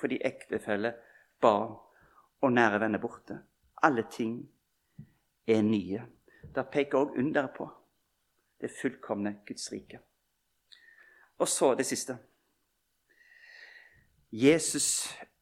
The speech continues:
undrer seg. Han kjenner alle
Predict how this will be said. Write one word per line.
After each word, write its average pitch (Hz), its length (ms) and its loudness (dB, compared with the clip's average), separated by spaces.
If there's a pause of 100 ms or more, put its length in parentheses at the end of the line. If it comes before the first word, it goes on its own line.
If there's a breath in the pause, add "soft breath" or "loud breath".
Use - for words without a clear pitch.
(160)
undrer 104 380 -2
seg. - 300 -14 (3250)
Han 160 200 -2
kjenner 131 300 -2
alle 101 160 -4